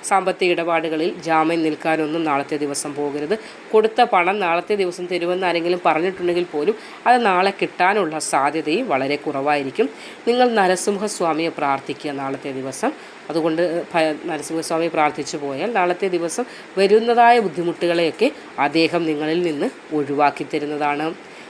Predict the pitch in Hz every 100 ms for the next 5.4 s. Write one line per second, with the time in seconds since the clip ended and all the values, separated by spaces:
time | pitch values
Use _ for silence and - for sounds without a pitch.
0 | - 220 240 262 254 277 269 - 170 175
1 | 180 170 175 - - 160 - 165 143 131
2 | - - - - 196 202 208 233 226 208
3 | 190 175 160 156 135 131 139 135 226 311
4 | - - - - 254 277 269 302 269 254
5 | 220 165 185